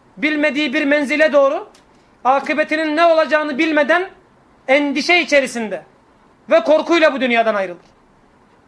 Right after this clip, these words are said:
Melekler geldiler, canını alıyorlar. Nereye gideceğini bilmiyor, akıbetinin ne olacağını bilmiyor, hesabının, azabının, sevabının, ecrinin ne olacağını, neyle karşılaşacağını bilmiyor. Böyle bir kimsede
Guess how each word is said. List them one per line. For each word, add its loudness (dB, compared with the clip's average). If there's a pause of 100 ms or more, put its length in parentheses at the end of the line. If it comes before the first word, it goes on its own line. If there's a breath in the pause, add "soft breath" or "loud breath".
(1160)
Melekler -2
geldiler, 0
canını 0
alıyorlar. -2 (800)
Nereye 0
gideceğini 0
bilmiyor, 0
akıbetinin -2
ne 2
olacağını 0
bilmiyor, -2
hesabının, 0
azabının, 0 (340)
sevabının, 0
ecrinin -4
ne 2
olacağını, 0
neyle 0
karşılaşacağını 0
bilmiyor. -8 (1800)
Böyle 0
bir -4
kimsede -2